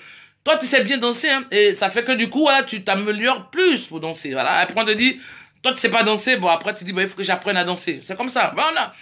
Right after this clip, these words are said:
Mais pas critiquer pour critiquer. Faut critiquer. Faut critiquer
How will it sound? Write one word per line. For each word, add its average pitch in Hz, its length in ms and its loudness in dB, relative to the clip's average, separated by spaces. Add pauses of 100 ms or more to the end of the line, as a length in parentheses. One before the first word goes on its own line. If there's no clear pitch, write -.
(160)
Mais 277 100 2 (180)
pas 330 380 2 (400)
critiquer 285 540 -2
pour 247 160 -10
critiquer. 247 640 -4
Faut 233 180 -4
critiquer. 285 640 0 (1500)
Faut 240 200 0
critiquer 294 560 2